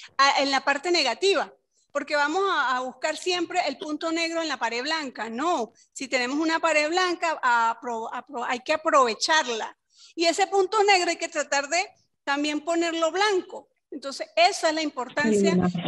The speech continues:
Speaker 1: que tiene la educación, esa es la importancia que ustedes estén compartiendo conmigo hoy, y esa es la importancia de que el crecimiento sea con compromiso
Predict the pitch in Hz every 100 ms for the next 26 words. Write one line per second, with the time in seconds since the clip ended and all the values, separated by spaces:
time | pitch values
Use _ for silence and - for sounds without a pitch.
0 | - 294 294 285 - - 330 359 320 311
1 | 320 320 320 339 320 349 285 254 285 277
2 | 285 302 302 311 302 - 277 - 294 302
3 | 302 254 294 294 311 294 302 277 277 311
4 | 302 302 294 320 349 330 370 - - -
5 | - 320 311 359 359 359 349 370 359 359
6 | 320 - 359 359 - _ - 277 311 302
7 | 320 302 - 302 - 294 285 - 285 330
8 | 415 392 349 - 302 294 294 277 262 254
9 | - 240 247 330 302 - -